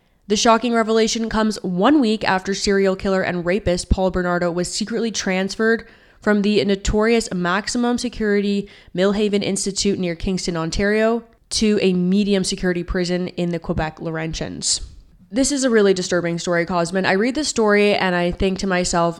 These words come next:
are we supposed to be happy for this man? The parole board is, seems to be celebrating this decision. They're just celebrating that White demonstrated what they said was employment stability and the ability to live a law-abiding lifestyle.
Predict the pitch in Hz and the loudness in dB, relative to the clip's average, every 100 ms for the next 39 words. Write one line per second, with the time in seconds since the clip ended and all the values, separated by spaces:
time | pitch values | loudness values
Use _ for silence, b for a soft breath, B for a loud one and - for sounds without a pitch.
0 | - 185 180 175 - 175 170 175 170 160 | -4 -2 0 0 0 -2 0 -4 -2 -4
1 | 160 - - 170 196 269 285 277 285 277 | -4 -8 -6 0 0 0 0 0 -2 0
2 | 285 302 277 208 - 202 202 185 196 190 | 2 2 2 0 0 2 2 4 2 2
3 | - 180 175 208 196 185 190 180 - 185 | 0 -2 -2 0 0 -2 -4 -2 2 4
4 | 180 175 175 170 165 170 165 B B B | 4 4 2 2 -2 -4 -10 B B B
5 | - 190 202 190 214 196 202 180 175 - | 0 0 2 2 4 4 4 2 0 -6
6 | - 202 202 196 196 190 180 160 170 175 | -2 0 2 4 4 4 0 -2 0 2
7 | 175 175 - b b b - 202 226 - | 2 2 -2 b b b 4 6 4 4
8 | 208 202 196 196 196 - - _ _ 180 | 4 6 6 6 4 0 -12 _ _ -4
9 | 180 175 180 170 170 165 165 - 196 202 | -2 -2 -2 0 -2 -2 -4 0 4 4
10 | 202 196 202 196 196 196 185 185 185 180 | 2 0 2 4 4 2 2 2 4 4
11 | 175 175 175 170 - 180 170 165 165 - | 4 4 4 0 -2 0 0 0 0 -2
12 | 175 170 160 160 - 165 160 165 165 165 | -2 0 2 0 0 -2 0 0 -2 -6
13 | - _ 170 185 226 - - - - | -12 _ 2 2 2 -2 -4 -6 -10